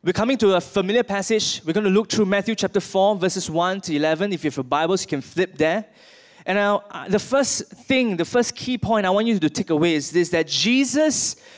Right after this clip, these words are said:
is the promised seed. Jesus is the promised seed. And I have a subti-, subtitle there that says, "He's our hope for every moment."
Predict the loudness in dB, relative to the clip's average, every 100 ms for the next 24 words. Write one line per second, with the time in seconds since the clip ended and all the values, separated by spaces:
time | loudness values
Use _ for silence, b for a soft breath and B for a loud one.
0 | B B B 2 2 2 0 2 2 2
1 | 2 0 0 -4 -10 -12 -6 -4 -4 -4
2 | -6 -12 _ _ _ b b b b 0
3 | 4 4 4 4 4 0 -6 0 2 2
4 | 0 -6 -6 -4 -4 0 0 2 0 -2
5 | -6 b b -12 -8 -6 -4 -2 -2 -2
6 | -2 -2 -2 -2 -4 -4 -4 -6 -4 -4
7 | -2 -2 -2 -2 -2 -2 -2 -4 -2 -2
8 | -2 0 0 -2 B B B -10 -2 -2
9 | -2 -4 -4 -4 -4 -2 -6 b b -6
10 | -4 -2 -4 -6 -12